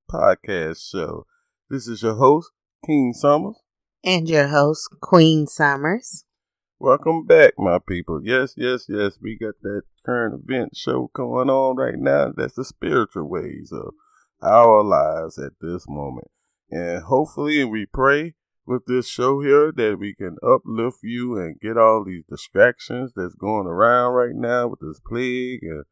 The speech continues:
Speaker 1: politics and all type of different, uh,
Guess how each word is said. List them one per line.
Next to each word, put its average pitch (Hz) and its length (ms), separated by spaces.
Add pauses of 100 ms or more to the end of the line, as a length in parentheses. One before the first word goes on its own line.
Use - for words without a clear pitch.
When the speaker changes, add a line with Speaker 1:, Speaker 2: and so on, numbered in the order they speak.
(400)
Speaker 1:
politics 123 840
and 76 260 (800)
all 135 280
type 127 340
of 90 340
different, 110 360
uh, 82 80